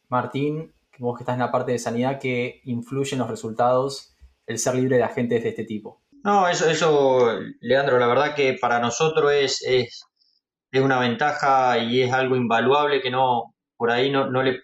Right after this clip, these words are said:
Speaker 2: no le ponemos el, el valor ni económico ni el porcentaje de cuánto puede implicar, pero es, es, es altísimo, digamos, el estatus sanitario que, que hoy mantiene la granja después de, de doce años de, de producción,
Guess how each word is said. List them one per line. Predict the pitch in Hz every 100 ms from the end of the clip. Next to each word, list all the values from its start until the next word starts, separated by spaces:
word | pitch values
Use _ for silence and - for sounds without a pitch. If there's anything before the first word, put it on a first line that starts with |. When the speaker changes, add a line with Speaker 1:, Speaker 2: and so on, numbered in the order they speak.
| _
Speaker 2:
no | 127 131
le | 131
ponemos | 123 127 139 135 131 -
el, | - 113 110 107 107 -
el | 110 110
valor | 113 135 139 131
ni | 117 117
económico | - 120 143 147 131 123
ni | 120
el | 113
porcentaje | 120 117 117 110 147 147 123
de | 117
cuánto | - 143 131 127
puede | - 135 131
implicar, | 123 - 113 139 139 139 - _ _ -
pero | 113
es, | 131 135 -
es, | 131 123 120
es | 123
altísimo, | 123 110 151 147 - 135
digamos, | 123 131 131 127
el | 113
estatus | 113 135 135
sanitario | 123 120 110 131 131 139 135 - _ _ _ _ _
que, | 117 117 113 110 -
que | 117
hoy | 131 127
mantiene | 120 117 131 127
la | 120
granja | 135 143 120
después | 117 - 123 117
de, | 113 110 - -
de | 113
doce | 113 123 127 123
años | 131 131 120
de, | 110 107 104 98 _ -
de | 113
producción, | 110 110 110 104 - 143 160